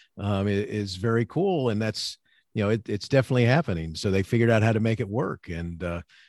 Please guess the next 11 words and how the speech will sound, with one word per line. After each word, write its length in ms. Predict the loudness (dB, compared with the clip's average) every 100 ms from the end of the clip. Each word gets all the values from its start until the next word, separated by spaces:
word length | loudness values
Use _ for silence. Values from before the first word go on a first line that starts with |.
| _
you 120 | -6 -4
know, 80 |
we 140 | -2 0
have, 420 | 0 0 -4 -6
um, 320 | -2 -2 -4 -6
and 160 | -4 -4
which 160 | -4
is 140 | -4 -2
im-, 180 | -2 -4 _
impressive. 580 | -4 0 0 0 -6 -2
So, 260 | 4 4